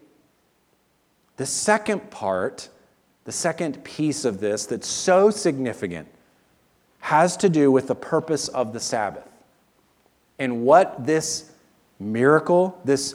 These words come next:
act of healing points toward ultimately. What was the Sabbath originally for? Well, in creation,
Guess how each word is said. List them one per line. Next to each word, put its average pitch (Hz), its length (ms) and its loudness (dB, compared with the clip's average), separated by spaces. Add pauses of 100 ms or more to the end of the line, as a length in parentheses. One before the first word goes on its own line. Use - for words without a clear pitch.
(160)
act 156 420 0
of 143 200 4
healing 127 720 -2 (240)
points 156 640 -2 (260)
toward 101 460 0 (280)
ultimately. 107 720 0 (1300)
What 151 160 2
was 175 140 -4
the 156 60 -6
Sabbath 127 460 0
originally 98 440 -6
for? 85 320 -12 (1000)
Well, 120 120 2
in 156 120 2
creation, 170 840 4